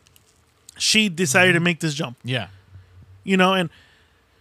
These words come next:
Speaker 1: you know, I've seen her spar.
Speaker 2: Mm-hmm.
Speaker 1: You know, she, I used to train in the same gym
Speaker 2: Right.
Speaker 1: as her.
Speaker 2: Uh-huh.
Speaker 1: Um, oh my God, it was in Whittier. I trained in the same gym. I saw her.
Speaker 2: Yeah.
Speaker 1: I mean, she, she, she can beat the shit out of anybody.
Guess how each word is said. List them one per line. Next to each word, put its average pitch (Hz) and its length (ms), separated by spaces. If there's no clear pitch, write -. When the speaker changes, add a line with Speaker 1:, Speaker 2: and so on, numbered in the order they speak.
Speaker 1:
you 208 120
know, 185 80
I've 185 200
seen 269 300
her 240 140
spar. 135 300
Speaker 2:
Mm-hmm. 123 200
Speaker 1:
You 170 100
know, 156 140
she, 185 180
I 175 120
used 196 180
to 214 60
train 220 260
in 214 80
the 190 60
same 214 240
gym 196 140
Speaker 2:
Right. 233 80
Speaker 1:
as - 100
her. 147 280
Speaker 2:
Uh-huh. 160 100
Speaker 1:
Um, 147 340
oh 185 180
my 156 100
God, 156 240
it - 20
was 165 140
in 175 100
Whittier. 190 400
I 160 120
trained 180 240
in 185 60
the 175 60
same 180 160
gym. 208 180
I 175 120
saw 214 320
her. 147 240
Speaker 2:
Yeah. 127 280
Speaker 1:
I 147 80
mean, 160 160
she, 208 300
she, - 260
she - 240
can 226 140
beat 160 180
the 139 80
shit 160 160
out 151 60
of 165 40
anybody. 156 320